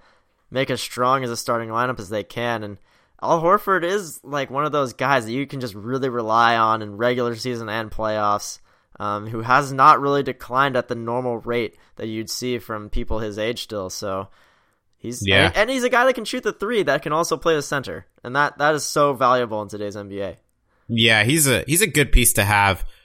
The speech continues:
Speaker 2: Um, I mean, I would definitely just be a little bit careful on the years there that you end up giving him, but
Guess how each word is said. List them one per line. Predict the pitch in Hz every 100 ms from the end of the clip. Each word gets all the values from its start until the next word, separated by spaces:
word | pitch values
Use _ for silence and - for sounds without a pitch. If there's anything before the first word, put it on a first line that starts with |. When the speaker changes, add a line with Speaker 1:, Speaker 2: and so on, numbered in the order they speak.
| _ _ -
Speaker 2:
Um, | 95 92 95 -
I | 110
mean, | 131 117
I | 131
would | 98
definitely | 113 107 95
just | 95 - _ _ _ _ _ _ -
be | 110
a | 104
little | 104 92
bit | 95
careful | 101 101 -
on | 98 92
the | 90
years | 87 107 104 92
there | 92 92
that | 90
you | 90 95
end | 92
up | 90 -
giving | 107 95
him, | 92 92 90
but | 90